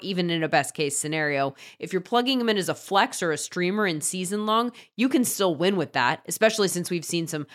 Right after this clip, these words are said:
high-end guys posting single digits lately. But I just want you to know, I'm not sure he has a super high ceiling, which is why I'm not smashing him into my lineups in D F S. In fact, in D F S, I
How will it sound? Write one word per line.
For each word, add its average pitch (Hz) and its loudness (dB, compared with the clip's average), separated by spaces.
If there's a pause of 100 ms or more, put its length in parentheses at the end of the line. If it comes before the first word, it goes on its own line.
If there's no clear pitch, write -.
(120)
high-end 170 0
guys 143 2
posting 147 -6
single 139 -4
digits 170 -2
lately. 139 -4 (220)
But 196 -2
I - 8
just 214 2
want 190 2
you 190 0
to 175 2
know, 170 4
I'm 185 -2
not 208 4
sure 208 0
he 180 -4
has 180 0
a 156 -2
super 175 -4
high 147 -2
ceiling, 127 -6
which 139 -6
is 151 -8
why 165 2
I'm 165 0
not 170 0
smashing 170 -2
him 143 -4
into 139 -8
my 147 -2
lineups 135 -4
in 170 -6
D 160 -2
F 131 -4
S. - -2 (580)
In 175 -10
fact, - -4 (320)
in 156 -12
D 151 -4
F 131 -4
S, 139 2
I - -6